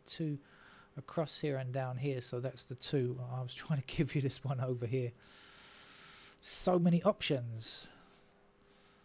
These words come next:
Uh, but we haven't quite finished. There's one more to go.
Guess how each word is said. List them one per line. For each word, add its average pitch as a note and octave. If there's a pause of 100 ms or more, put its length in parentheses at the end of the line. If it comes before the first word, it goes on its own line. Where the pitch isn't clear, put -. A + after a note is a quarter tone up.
(320)
Uh, C#3+
but D3
we D3
haven't D#3+
quite D3+
finished. F3
There's C#3
one D3+
more C#3+
to -
go. D3